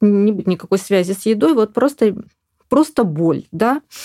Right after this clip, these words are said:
А, вот, э, и это бывает, э,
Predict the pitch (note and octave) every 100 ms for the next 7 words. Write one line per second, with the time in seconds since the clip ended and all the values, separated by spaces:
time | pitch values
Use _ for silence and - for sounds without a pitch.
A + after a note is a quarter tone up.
0 | - - - - F#3 F#3 F#3+ F#3+ E3+ E3+
1 | F3 E3 E3+ E3+ - A#3+ C4+ A#3+ A#3 G#3+
2 | F#3+ G3+ G#3+ A#3 A3+ G#3+ - G3 F3 D#3+